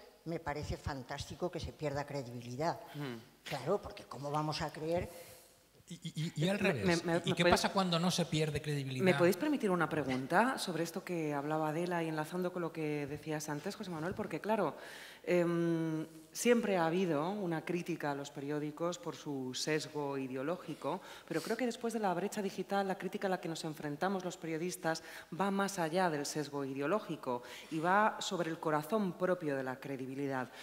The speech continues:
Speaker 2: Porque a veces nosotros contamos una noticia que es verdad, que hemos contrastado, por la que hemos trabajado para contar, pero,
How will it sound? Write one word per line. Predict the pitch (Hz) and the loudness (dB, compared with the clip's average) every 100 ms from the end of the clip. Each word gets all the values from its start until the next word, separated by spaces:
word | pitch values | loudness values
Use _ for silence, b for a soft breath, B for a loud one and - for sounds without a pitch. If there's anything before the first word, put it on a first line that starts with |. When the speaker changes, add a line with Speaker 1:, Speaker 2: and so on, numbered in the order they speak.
| B | B
Speaker 2:
Porque | 165 170 | -4 0
a | |
veces | 180 262 | 0 0
nosotros | 240 233 226 | -2 -2 -4
contamos | - 175 196 196 196 | -4 -2 0 0 0
una | 190 180 | 0 0
noticia | 147 196 202 156 147 180 202 | -2 -4 -6 -2 -2 -2 -4
que | - 139 | -4 -4
es | 135 139 | -4 -6
verdad, | 127 160 196 - | 0 2 2 0
que | 160 | -6
hemos | 147 | -6
contrastado, | - 139 143 139 180 175 190 | -6 -4 -4 -2 0 2 0
por | 185 143 | -4 -4
la | 143 | -4
que | 156 | -2
hemos | 160 151 | -2 -2
trabajado | 156 139 127 - 160 151 | -2 0 -2 2 0 0
para | 151 151 | -2 -4
contar, | 175 170 175 170 - B B B | -4 -2 2 2 0 B B B
pero, | 190 214 | 0 2